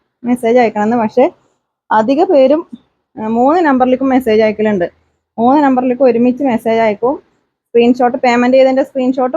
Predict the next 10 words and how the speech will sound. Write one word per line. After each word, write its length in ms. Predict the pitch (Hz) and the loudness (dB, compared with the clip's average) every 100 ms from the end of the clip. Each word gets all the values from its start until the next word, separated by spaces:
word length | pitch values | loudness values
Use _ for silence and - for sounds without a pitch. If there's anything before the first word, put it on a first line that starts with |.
| 302 | -2
മൂന്ന് 180 | 247 240 | -2 -2
നമ്പറിലേക്ക് 420 | 240 226 233 220 233 | -2 -2 -2 0 0
ഒരുമിച്ച് 320 | 220 220 226 214 | 0 -2 -2 -4
അയക്കും. 260 | 202 262 - _ - | -2 -6 -6 _ -12
അപ്പോൾ 120 | 226 277 | -4 -2
നമുക്ക് 200 | 277 320 302 | -2 0 -2
മൊത്തത്തിൽ 320 | 285 302 339 320 | 0 -2 0 0
കൺഫ്യൂഷൻ 400 | 294 285 277 269 208 | 0 0 -2 0 0
ആവും. 140 | 175 _ _ _ _ _ | -4 _ _ _ _ _
അപ്പോൾ 140 | - | -4